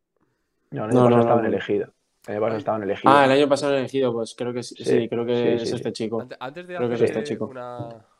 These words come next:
Speaker 3: otra, otra pregunta. ¿En, en la cantera del Albacete coincidiste con Ramón? ¿Un extremo o delantero
Speaker 2: Ramón
Speaker 3: pequeño?
Speaker 2: Blázquez.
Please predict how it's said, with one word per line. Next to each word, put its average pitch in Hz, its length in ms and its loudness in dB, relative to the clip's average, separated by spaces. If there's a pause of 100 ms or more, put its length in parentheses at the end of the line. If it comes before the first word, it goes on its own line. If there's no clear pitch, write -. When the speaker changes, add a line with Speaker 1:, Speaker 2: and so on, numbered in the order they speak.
(120)
Speaker 3:
otra, 98 400 -20
otra 90 160 -20
pregunta. 82 340 -20
¿En, 104 960 -20 (200)
en 107 100 -20
la 101 140 -18
cantera 101 520 -18
del 180 80 -16
Albacete 156 880 -20 (580)
coincidiste 127 680 -18
con 117 800 -18
Ramón? 127 680 -18 (540)
¿Un 127 680 -20
extremo 123 1000 -14
o 98 100 -12
delantero 113 400 2
Speaker 2:
Ramón 131 160 8
Speaker 3:
pequeño? - 0 -
Speaker 2:
Blázquez. 131 440 4